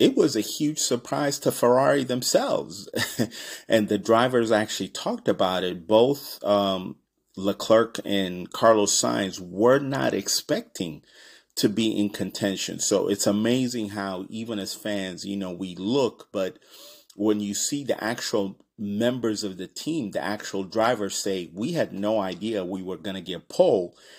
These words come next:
that just tells you there's such a finite window with these tires. And this Ferrari of this year, and it was actually kind of the same traits last year as well, um,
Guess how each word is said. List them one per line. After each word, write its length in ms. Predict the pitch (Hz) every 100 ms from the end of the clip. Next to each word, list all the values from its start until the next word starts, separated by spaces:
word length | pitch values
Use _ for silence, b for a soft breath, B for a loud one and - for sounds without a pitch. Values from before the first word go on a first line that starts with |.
| B _
that 160 | 117 120
just 260 | 143 -
tells 380 | - 127 120 101
you 260 | 107 95 95 _ _ _ _ _ _ - -
there's 320 | 107 104 -
such 220 | 123 117
a 40 | 101
finite 720 | - 113 107 110 101 98 - -
window 600 | 95 113 113 98 87 80
with 260 | 82 90
these 300 | 98 92 -
tires. 640 | - 113 113 92 87 - -
And 360 | 101 95 90 82 B B B B
this 640 | - 95 92 117 147 - - - - -
Ferrari 880 | - 117 110 113 117 113 98 92
of 200 | 98 92
this 260 | 107 107 -
year, 260 | 101 95
and 220 | 82 95 98
it 60 |
was 140 | 95 92
actually 580 | 170 - - 107 98 - -
kind 240 | - 143 233
of 80 | 101
the 100 | 98
same 320 | - 117 107
traits 480 | - 117 110 - 104
last 380 | 113 143 -
year 180 | 104 98
as 160 | 90 82
well, 480 | 117 123 87 85 B B B B B -
um, 460 | 95 92 90 87